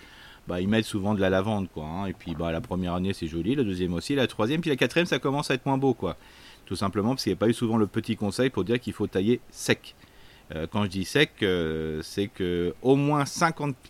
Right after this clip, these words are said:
pour cent du pied doit être coupé une fois la plante défleurie, hein. Donc c'est pas, c'est pas simplement enlever, euh, les sommités, euh, je veux dire les parties qui ont défleuri. Il faut vraiment, vraiment bien rabattre de manière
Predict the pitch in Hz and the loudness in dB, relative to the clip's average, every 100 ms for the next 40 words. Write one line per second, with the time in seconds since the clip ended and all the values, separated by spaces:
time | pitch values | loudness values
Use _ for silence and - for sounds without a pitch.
0 | - 135 - 131 117 110 - 151 151 156 | -8 -6 -2 0 0 -2 -2 0 2 2
1 | 120 104 113 123 101 - 107 139 147 - | 2 2 2 0 -4 -4 -2 0 0 -4
2 | - - 117 - 123 113 92 120 117 98 | -10 -6 -4 2 4 2 0 -2 0 -2
3 | - 98 76 80 - - - - - 95 | -4 -4 -6 -10 -18 -20 -20 -20 -10 -8
4 | - 90 104 107 107 104 - - 110 104 | -4 -2 4 4 4 2 0 0 0 0
5 | 107 104 113 104 95 107 113 98 82 - | 0 0 2 2 4 4 6 4 2 -4
6 | - - - - 92 - 95 92 - 117 | -14 -20 -10 -4 -2 0 0 0 2 4
7 | 117 107 90 90 104 92 92 - 104 95 | 6 4 0 -2 -2 0 0 -2 -4 -4
8 | 92 90 - 92 117 180 - - - - | -4 -4 -2 0 2 0 -6 -20 -20 -14
9 | - 95 - 143 131 107 107 147 - - | -6 -6 2 2 4 2 4 0 -2 -14
10 | - - 90 117 139 127 113 101 98 117 | -16 -2 4 4 4 2 2 2 2 2
11 | 123 - 92 95 95 101 117 127 | 2 -2 -4 0 0 2 2 0